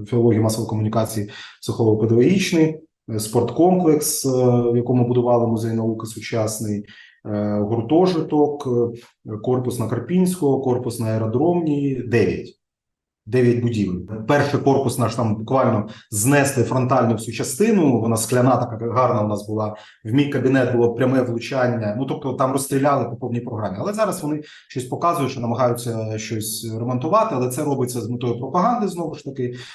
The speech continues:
Тому що, ну, будівлю, в якій даху немає, він пробитий, е, і немає опалення, вони вікна міняють.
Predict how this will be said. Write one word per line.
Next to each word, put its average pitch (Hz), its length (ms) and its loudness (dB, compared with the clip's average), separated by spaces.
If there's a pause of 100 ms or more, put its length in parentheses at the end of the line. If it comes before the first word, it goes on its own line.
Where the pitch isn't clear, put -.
(120)
Тому 143 200 4
що, 135 220 0
ну, 107 260 4
будівлю, 131 560 4
в 110 60 2
якій 123 360 2
даху 175 360 2
немає, 98 520 -2 (500)
він 110 360 0
пробитий, 120 720 0
е, 107 340 -8
і 131 300 0
немає 127 480 0
опалення, 131 580 -2
вони 139 200 -4
вікна 107 300 -10
міняють. 90 360 -12